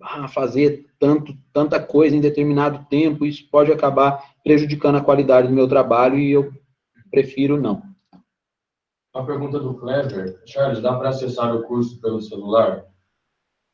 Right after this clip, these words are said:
Speaker 1: Dá sim, Clever. Dá sim, porque quando você compra o curso, você recebe um login e uma senha no seu e-mail.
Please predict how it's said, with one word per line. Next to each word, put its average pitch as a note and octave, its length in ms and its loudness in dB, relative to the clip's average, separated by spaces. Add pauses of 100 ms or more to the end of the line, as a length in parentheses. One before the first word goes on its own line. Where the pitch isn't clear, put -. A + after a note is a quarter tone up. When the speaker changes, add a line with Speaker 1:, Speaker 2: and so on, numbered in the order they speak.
(340)
Speaker 1:
Dá C3+ 220 4
sim, C#3 240 4
Clever. G#2 500 4 (320)
Dá A#2+ 140 4
sim, D3 180 0
porque D3 180 2
quando D#3 200 4
você D3+ 220 4
compra F3 360 6
o - 120 0
curso, F#3+ 260 6
você D#3+ 260 2
recebe C#3 800 4 (300)
um B2+ 80 -2
login C3 400 4
e B2 60 0
uma C3 180 2
senha D3 340 0
no F3 160 -2
seu F3+ 300 2
e-mail. B2+ 580 0